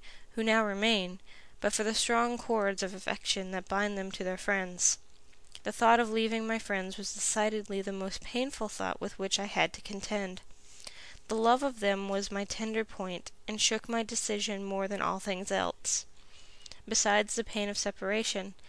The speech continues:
the dread and apprehension of a failure exceeded what I had experienced at my first attempt. The appalling defeat I then sustained returned to torment me. I felt assured that, if I failed in this attempt,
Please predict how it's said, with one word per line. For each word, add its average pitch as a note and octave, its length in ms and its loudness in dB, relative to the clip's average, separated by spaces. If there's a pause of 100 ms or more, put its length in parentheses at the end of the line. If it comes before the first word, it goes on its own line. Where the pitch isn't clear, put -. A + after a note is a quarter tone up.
(280)
the G3+ 80 0
dread A3+ 320 4
and A3+ 100 2
apprehension G#3+ 680 0
of G3+ 160 -4
a G#3 40 -6
failure A3 560 0
exceeded G#3+ 540 2
what G3+ 120 0
I G3 120 4
had G3 140 2
experienced F#3+ 720 -2
at - 160 -2
my G3 100 -6
first - 320 -2
attempt. - 540 -4 (800)
The G#3 100 0
appalling C4 480 4
defeat A#3+ 420 0
I G#3+ 140 2
then G#3 260 0
sustained G3 640 0 (380)
returned G#3+ 420 -2
to A3+ 60 -6
torment G#3 500 -2
me. F3+ 220 -6 (580)
I A3 100 4
felt B3 360 4
assured A3 540 2
that, G3 240 6
if G3 160 0
I G#3 80 4
failed G#3+ 320 4
in F#3+ 160 -2
this B3 180 2
attempt, - 480 -2